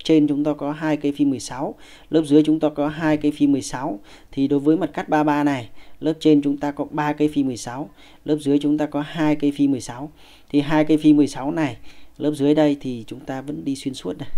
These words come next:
Các bạn có thể nhìn thấy đi xuyên suốt, đi xuyên suốt từ, từ đầu, ờ, từ ch-, dầm từ trục C cho đến trục E.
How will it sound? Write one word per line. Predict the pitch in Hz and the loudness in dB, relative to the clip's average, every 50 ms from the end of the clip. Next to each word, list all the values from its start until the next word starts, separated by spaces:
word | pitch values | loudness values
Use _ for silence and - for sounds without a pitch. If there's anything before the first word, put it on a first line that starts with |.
| - - - | 2 2 0
Các | 135 | -4
bạn | 131 127 123 - - | -6 -10 -10 -10 -12
có | 123 123 | -14 -12
thể | - 135 107 | -12 -10 -10
nhìn | 104 107 107 | -10 -12 -12
thấy | 101 113 117 | -14 -14 -12
đi | 135 135 127 127 | -10 -10 -10 -10
xuyên | 123 - 135 123 | -8 -10 -10 -8
suốt, | - - 160 165 - - - - - - - - - | -4 -2 -2 -2 -2 -6 -18 -20 -20 -20 -20 -20 -14
đi | - 127 127 | -10 -10 -10
xuyên | 123 - 135 131 127 | -8 -8 -8 -8 -6
suốt | - - 156 160 160 160 - - | -2 0 0 0 0 -2 -6 -4
từ, | 131 127 127 127 123 117 113 110 - - - - - - | -2 -2 -2 -2 -4 -6 -10 -14 -16 -20 -20 -20 -20 -14
từ | - 120 120 123 | -10 -10 -8 -8
đầu, | 120 127 123 120 120 117 120 | -6 -6 -6 -6 -8 -8 -8
ờ, | 120 117 117 117 117 117 117 113 - | -8 -10 -10 -10 -10 -12 -12 -12 -10
từ | 131 127 123 120 110 | -10 -8 -8 -10 -12
ch-, | - - 127 123 | -12 -10 -10 -10
dầm | 117 127 123 117 117 113 | -8 -8 -8 -8 -8 -10
từ | - 135 127 | -8 -8 -8
trục | 120 - 127 - | -6 -8 -12 -12
C | - - - | -8 -4 -2
cho | 151 143 139 139 131 131 135 | 0 2 2 0 -2 -4 -6
đến | 127 131 143 | -8 -8 -10
trục | 143 - - | -10 -8 -6
E. | - 139 139 135 123 | -6 -4 -4 -6 -8